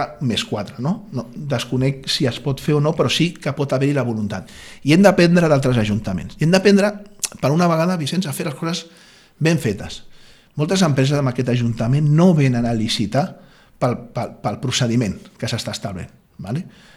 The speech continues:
I no posaré, eh, a la palestra ni tècnics municipals, Déu en guard. Però realment,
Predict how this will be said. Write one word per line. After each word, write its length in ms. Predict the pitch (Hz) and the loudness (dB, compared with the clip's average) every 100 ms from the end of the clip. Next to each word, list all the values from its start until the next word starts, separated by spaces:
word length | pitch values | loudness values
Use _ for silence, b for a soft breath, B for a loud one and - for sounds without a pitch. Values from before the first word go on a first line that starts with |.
| B | B
I 120 | 120 107 | -4 -2
no 160 | 110 | -2
posaré, 360 | 110 127 117 113 | -4 -4 -4 -2
eh, 800 | 117 110 110 104 104 107 95 80 85 - | -4 -6 -6 -8 -8 -10 -12 -14 -14 -6
a 100 | 127 | -4
la 120 | 120 | -2
palestra 500 | 110 131 131 139 127 | 2 2 2 0 0
ni 160 | 120 107 | -2 -4
tècnics 460 | - 143 147 147 135 | 0 0 2 0 0
municipals, 720 | 120 117 120 131 151 143 - - | -2 -2 -2 0 0 -2 -10 -8
Déu 300 | 113 120 117 | -4 -2 -2
en 100 | 117 | -2
guard. 260 | 110 98 - B B B B | -4 -6 -10 B B B B
Però 160 | 135 120 | 2 4
realment, 540 | 139 151 151 180 214 | 6 4 4 2 -2